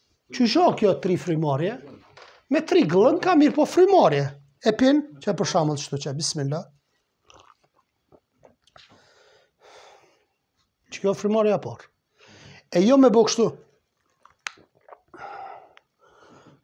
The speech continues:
Edhe njerë me pi, jo sepse oksi-,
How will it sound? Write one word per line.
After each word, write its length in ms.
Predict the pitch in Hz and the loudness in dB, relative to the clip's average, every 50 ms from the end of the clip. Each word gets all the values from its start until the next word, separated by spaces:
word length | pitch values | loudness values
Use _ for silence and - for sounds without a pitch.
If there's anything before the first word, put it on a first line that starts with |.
| _ _ - | _ _ -4
Edhe 180 | - 180 190 190 | 0 0 2 2
njerë 240 | 190 190 175 151 139 | 4 2 2 2 0
me 80 | 143 139 | -2 -2
pi, 140 | 143 147 156 | -2 -2 0
jo 200 | 175 240 277 254 | 2 2 2 0
sepse 420 | 262 - 233 214 220 - - 190 160 139 - - _ - - - _ - - _ _ _ _ _ | -2 -2 -4 -4 -4 -2 -2 -2 -2 -4 -6 -12 _ -20 -20 -20 _ -20 -20 _ _ _ _ _
oksi-, 400 | - - - - - - - - | -4 -4 -4 -4 -6 -10 -12 -12